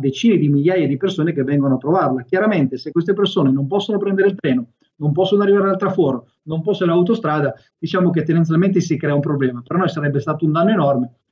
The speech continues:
quindi garantire l'apertura e la percorribilità di, della, di questa autostrada e quindi dei collegamenti con, con il resto d'Italia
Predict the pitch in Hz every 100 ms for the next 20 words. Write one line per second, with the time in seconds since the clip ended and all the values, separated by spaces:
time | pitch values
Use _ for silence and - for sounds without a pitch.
0 | - 190 151 143 185 190 196 226 185 135
1 | - _ _ 143 143 175 156 226 208 151
2 | 139 147 151 175 - 175 175 175 175 180
3 | 151 147 156 160 147 156 175 170 156 135
4 | 180 165 131 127 170 135 135 135 143 147
5 | 165 170 143 131 147 143 139 151 160 -
6 | 165 147 127 123